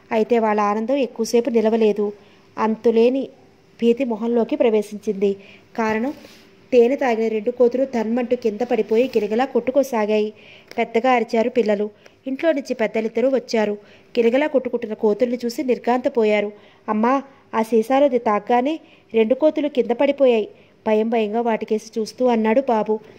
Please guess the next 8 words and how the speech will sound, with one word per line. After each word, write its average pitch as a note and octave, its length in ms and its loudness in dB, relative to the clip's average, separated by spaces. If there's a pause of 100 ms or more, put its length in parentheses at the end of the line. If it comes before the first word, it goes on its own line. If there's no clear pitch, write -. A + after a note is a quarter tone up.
(340)
అర్చన B3+ 300 0
గబగబా A3+ 440 0
కోతుల A#3 500 -2
దగ్గరికి A3+ 300 -2
వెళ్ళింది. G#3+ 420 0 (420)
వాటిలోని A#3+ 440 -2 (100)
చలనం A3 260 -2
ఆగిపోయింది. A3 720 0